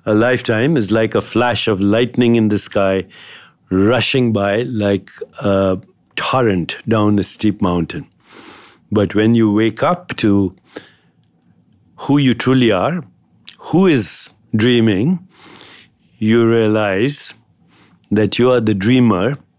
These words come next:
and not the dream." And you can actually change the dream first by deconstructing it and then asking yourself,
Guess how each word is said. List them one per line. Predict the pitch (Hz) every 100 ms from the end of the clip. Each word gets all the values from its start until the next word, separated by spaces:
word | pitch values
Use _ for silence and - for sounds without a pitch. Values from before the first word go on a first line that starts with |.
| _ _ _ - 107
and | 104
not | 107 98 -
the | 98
dream." | 85 92 80 64 - _ _ - - - _ _ _ _ _
And | - 104 113 151 175 - _ _ _ _ _ _ _
you | 139
can | 139 131
actually | 131 123 135
change | 120 - 113 117 107 - - - _
the | 101 101
dream | 101 113 101 123 147 - _ _ _ _ _ _ _ _ _ -
first | 117 123 -
by | 117 107
deconstructing | 104 139 135 110 - 101 - 98 95
it | 143 -
and | 123 107
then | 117 117
asking | 123 110 - 135 120
yourself, | 110 - 101 143